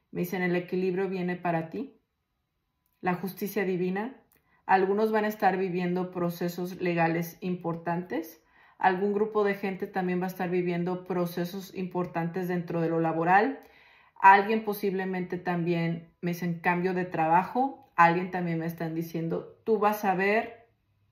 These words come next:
algo que estaba muy sólido, se va a caer.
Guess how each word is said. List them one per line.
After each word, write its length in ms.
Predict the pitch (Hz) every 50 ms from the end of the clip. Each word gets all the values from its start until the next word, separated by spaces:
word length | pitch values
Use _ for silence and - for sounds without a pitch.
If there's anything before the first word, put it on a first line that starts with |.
| _ _ _ _ -
algo 300 | 190 190 196 214 214 -
que 80 | 226
estaba 360 | 214 - - 208 190 190 196 196
muy 160 | 196 190 190
sólido, 640 | - - 202 196 196 202 208 202 226 285 359 - - _ _ _ _ _ _ _ _ _ _ _ _ _
se 180 | - - - 185
va 120 | 170 170
a 80 | 165 165
caer. 440 | 170 151 147 110 139 - - -